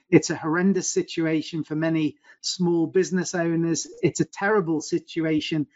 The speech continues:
for most corporate leaders and even Prince Charles and Boris Johnson have got the coronavirus. So this thing isn't sparing anyone. We've got to take it seriously. But most importantly, we've got to get back in control of what we can do, our hygiene,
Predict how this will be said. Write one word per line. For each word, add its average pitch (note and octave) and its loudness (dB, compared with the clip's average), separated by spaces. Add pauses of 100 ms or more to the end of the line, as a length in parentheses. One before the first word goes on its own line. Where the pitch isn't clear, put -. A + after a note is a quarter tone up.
(140)
for D#3+ -2
most D#3+ 0
corporate F3 0
leaders E3 -2 (340)
and E3 0
even E3+ 0
Prince E3+ -2
Charles D#3 0
and D3+ -2
Boris D3+ 0
Johnson E3 -2
have C3+ -2
got D3+ -2 (160)
the D3+ -2
coronavirus. D3 -2
So - -2
this E3+ 2
thing D#3+ 0
isn't D#3 -4
sparing D#3 0 (340)
anyone. C#3+ 2
We've D3+ -2
got - -2
to D3+ -6
take D#3 2
it - -6
seriously. D3 -2 (360)
But E3+ -2
most F#3+ 4
importantly, F3+ 0
we've C#3+ -2
got E3+ -2
to D#3+ -2
get G#3 2
back - 0
in E3 2
control D#3 0
of B2+ -6
what D#3 -4
we D#3+ 2
can D3+ -6
do, C#3+ 0
our C3+ -2
hygiene, D3 0